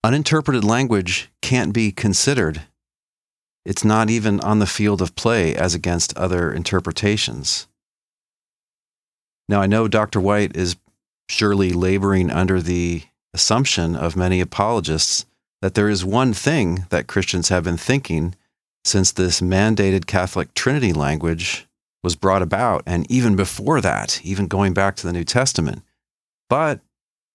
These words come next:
this just doesn't stand up to careful historical investigation and to careful reasoning.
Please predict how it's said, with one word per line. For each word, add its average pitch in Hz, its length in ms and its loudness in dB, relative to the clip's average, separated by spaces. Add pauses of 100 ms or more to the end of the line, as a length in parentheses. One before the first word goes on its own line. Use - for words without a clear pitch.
this 107 180 2
just 123 260 0
doesn't 117 280 0
stand 120 360 2
up 135 160 0
to - 120 -4
careful 95 520 0
historical 92 800 0 (120)
investigation 92 1000 0 (160)
and 85 100 -10
to 80 100 -8
careful 92 420 0
reasoning. 82 480 -4